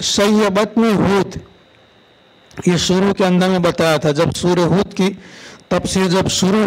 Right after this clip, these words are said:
हुई थी तब बताया था। नबी करीम सल्लल्लाहु अलैहि वसल्लम ने फरमाया कि सैयबत में हूद, सूरह, अ, हूद ने मुझे जो है बूढ़ा कर दिया।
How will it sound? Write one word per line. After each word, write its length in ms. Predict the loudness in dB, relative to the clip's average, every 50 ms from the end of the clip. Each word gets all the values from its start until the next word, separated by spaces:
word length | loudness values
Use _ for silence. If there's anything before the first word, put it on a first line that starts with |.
| 2
हुई 160 | 2 2 0 0
थी 160 | 0 -2 0
तब 240 | 0 -2 -2 -2 -2
बताया 400 | -2 -2 0 0 2 2 2 0
था। 340 | 0 0 -2 -2 -4 -6 -14 -20 -20 -20 -20 -20 -20 -20 -10 -4 0 0
नबी 340 | 2 2 2 2 2 2
करीम 340 | 2 2 2 2 2 2 0
सल्लल्लाहु 540 | 0 2 2 2 2 4 4 4 4 4 4
अलैहि 180 | 2 2 2 2
वसल्लम 340 | 0 0 0 2 2 2
ने 100 | 0 0
फरमाया 480 | -2 -2 -2 -2 0 0 0 2 0 0 -2 -4 -8 -14 -20 -20 -20 -20 -20 -8 -4
कि 100 | -2 0
सैयबत 680 | 0 2 2 2 2 2 2 2 2 2 0 0 0 0
में 140 | 0 2 2
हूद, 520 | 2 2 2 2 0 0 -2 -6 -12 -20 -20 -20 _ _ _ _ _ _ _ -20 -20 _ _ _ -14
सूरह, 480 | -8 -4 -2 0 2 2 2 2 2
अ, 1800 | 0 -2 -4 -8 -16 -20 -20 -20 _ _ _ _ _ _ _ _ _ _ _ _ _ -20 -20 _ -20 -20 -20 -12 -4 -2 0 0 2 2 0 0 0
हूद 340 | 2 2 2 2 2 2 2
ने 200 | 2 2 2 2
मुझे 320 | 2 2 2 2 2 0
जो 160 | 2 2 2 2
है 160 | 2 2 0 -2 -6 -14 -20 -20 -20 -20 -20 -20 -12 -6
बूढ़ा 300 | -2 0 2 2 2 2
कर 220 | 2 2 0 0 0
दिया। 320 | 0 0 0 0 0 -2